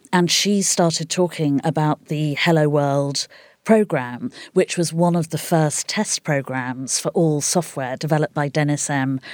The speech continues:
Ritchie, the brilliant software designer. And because it was a test program, he wanted to make it as simple as possible. So he decided that all it would do was spell out "hello, comma, world," and that when those words appeared,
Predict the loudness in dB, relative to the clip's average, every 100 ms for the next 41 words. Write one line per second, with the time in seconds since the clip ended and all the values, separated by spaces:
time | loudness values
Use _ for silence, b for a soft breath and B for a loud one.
0 | B 2 2 2 -8 -8 -2 2 4 2
1 | 0 -4 -6 -6 -6 B B -2 2 2
2 | 2 2 2 0 -2 0 -2 -2 -4 B
3 | B B 0 2 4 4 2 0 -2 0
4 | 0 2 0 0 0 0 -4 -2 -2 -2
5 | -4 -2 0 2 2 0 0 2 2 0
6 | 0 0 0 -2 -4 -2 -2 0 -2 -4
7 | -6 -8 B B 0 2 2 2 0 2
8 | 2 0 2 4 6 4 2 -4 0 2
9 | 2 2 -2 -2 0 0 2 0 -2 0
10 | 2 2 0 -4 -4 -2 0 2 0 0
11 | -4 -8 -10 B B 0 4 4 4 2
12 | 2 2 4 4 2 2 2 4 2 -4
13 | -4 0 2 0 -6